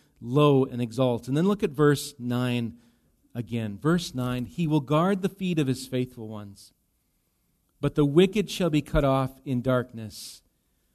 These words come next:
for not by might shall a man prevail." Not by might shall a man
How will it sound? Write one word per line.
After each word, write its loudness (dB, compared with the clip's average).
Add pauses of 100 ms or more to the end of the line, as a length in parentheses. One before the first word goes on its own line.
for 0
not 0
by 0
might -4
shall -4
a -4
man -8 (260)
prevail." -8 (1500)
Not -8
by -2
might -4 (580)
shall -2
a -2
man -4